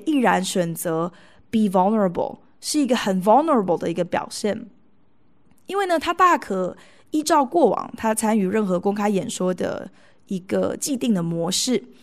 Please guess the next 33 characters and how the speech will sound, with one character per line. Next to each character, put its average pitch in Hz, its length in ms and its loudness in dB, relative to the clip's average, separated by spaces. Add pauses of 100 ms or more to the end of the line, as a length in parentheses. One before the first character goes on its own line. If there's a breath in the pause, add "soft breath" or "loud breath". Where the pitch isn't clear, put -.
(240 soft breath)
躲 202 200 6
在 240 180 6
他 226 320 2
学 202 280 2
术 220 260 -2
研 190 260 0
究 208 320 2
的 175 340 -2
武 190 180 -4
装 220 260 0
铠 185 260 -4
甲 175 300 -4
之 - 160 -6
后 202 280 0
哦， - 160 -4 (380 loud breath)
拿 220 240 4
出 302 220 2
一 285 60 2
大 262 140 8
堆 240 160 6
艰 233 220 4
涩 233 140 2
的 202 60 2
专 196 240 0
业 208 180 2
术 190 320 -2
语， 160 100 -4
还 190 140 -4
有 180 80 2
研 175 200 0
究 202 200 2
数 254 340 2
据， 247 380 0